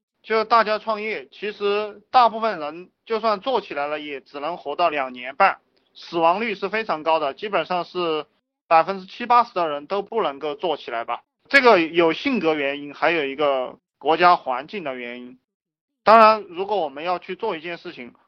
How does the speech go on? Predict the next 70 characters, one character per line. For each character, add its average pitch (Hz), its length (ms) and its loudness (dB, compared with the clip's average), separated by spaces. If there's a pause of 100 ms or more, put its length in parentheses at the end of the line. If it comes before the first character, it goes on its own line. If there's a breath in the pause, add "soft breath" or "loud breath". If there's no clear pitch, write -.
我 139 100 -4
们 156 160 -6
去 180 140 -4
坚 240 240 -2
持 240 160 -16
去 180 180 -8
做， 151 200 0
一 139 160 -6
般 220 200 4
都 233 140 -2
没 143 180 -2
问 139 180 -4
题 - 140 -16
的。 - 160 -10 (180)
就 220 140 2
这 262 80 0
个 240 80 6
世 254 180 -6
界 226 160 6
本 143 200 6
来 127 160 -2
就 202 100 6
是 185 80 0
二 196 220 6
八 180 180 8
法 131 240 -2
则， 123 260 -16 (220)
就 277 220 -2
算 233 200 0
有 190 120 -2
很 139 180 -6
多 165 160 -8
人 175 80 -8
想 123 300 -12
创 180 260 2
业， 175 220 -4
有 156 160 0
很 135 260 -6
多 165 180 0
人 156 140 -2
想 123 240 -6
赚 156 200 0
钱， 120 260 -18 (240)
那 190 120 6
终 262 280 -2
究 269 180 -2
有 165 160 -2
百 120 200 2
分 143 140 -12
之 - 80 -20
八 165 220 4
十 - 100 -20
的 135 140 -2
人， 123 160 -8
他 151 160 -4
一 139 140 -8
辈 170 140 -2
子 - 140 -18
只 127 200 -10
能 127 180 -8
过 170 180 4
普 123 220 -4
通 156 220 -4
人 123 100 -8
的 127 120 -4
生 180 260 0
活。 - 280 -8
但 226 160 12
是 233 80 2
呢， 220 160 6